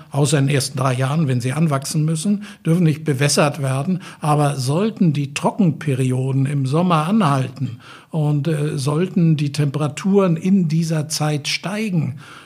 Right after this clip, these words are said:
äh, dann wird man auch in der Franciacorta überlegen müssen, ob man nicht eine künstliche oder eine Tröpfchenberegnung macht. Soweit ist es jetzt überhaupt nicht.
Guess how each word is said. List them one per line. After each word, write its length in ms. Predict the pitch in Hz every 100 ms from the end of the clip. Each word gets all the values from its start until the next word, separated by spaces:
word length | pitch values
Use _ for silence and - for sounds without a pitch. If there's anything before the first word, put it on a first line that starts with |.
| -
äh, 340 | 165 139 135 131
dann 480 | 139 135 147 160
wird 240 | 131 151 151
man 180 | 170 156
auch 220 | 156 170
in 60 |
der 100 | 165
Franciacorta 680 | 147 151 135 143 135 135 156
überlegen 580 | 143 123 123 143 170 165
müssen, 320 | 143 139 160
ob 300 | 143 143 131
man 220 | 147 139 127
nicht 340 | 135 - -
eine 400 | 151 127 131 123 - - -
künstliche 760 | 139 139 135 - 135 - 131 123 -
oder 160 | 135 131
eine 200 | 139 131
Tröpfchenberegnung 1800 | - 135 135 - 151 135 127 - - - 131 147 160 160 131 139 135 131 - - - -
macht. 520 | 127 151 160 - - - - 156
Soweit 300 | 147 190 190
ist 120 | 202
es 140 | 185
jetzt 220 | - 135 -
überhaupt 500 | 151 135 170 - 127
nicht. 400 | 117 110 -